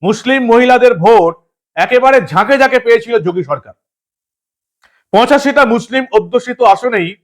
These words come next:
যোগী সরকার জিতেছিল, বিজেপি জিতেছিল। তিন তালাক তুলে দেওয়ার পর মমতা বন্দ্যোপাধ্যায় এই রাজ্যে কিছু মুসলিমদের সঙ্গে গলা মিলিয়ে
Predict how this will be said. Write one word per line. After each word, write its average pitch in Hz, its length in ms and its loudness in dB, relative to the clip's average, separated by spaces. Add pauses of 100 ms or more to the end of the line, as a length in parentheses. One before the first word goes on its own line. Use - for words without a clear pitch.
(320)
যোগী 214 280 0
সরকার 214 360 -2
জিতেছিল, 156 380 -6
বিজেপি 160 400 -6
জিতেছিল। 139 420 -12 (280)
তিন 214 220 -4
তালাক 220 320 2
তুলে 196 160 0
দেওয়ার 196 240 0
পর 156 280 0 (280)
মমতা 262 300 2
বন্দ্যোপাধ্যায় 226 680 2
এই 269 160 0
রাজ্যে 156 420 -2 (300)
কিছু 277 280 -4
মুসলিমদের 240 480 -2
সঙ্গে 208 320 -2
গলা 190 200 0
মিলিয়ে 185 400 -4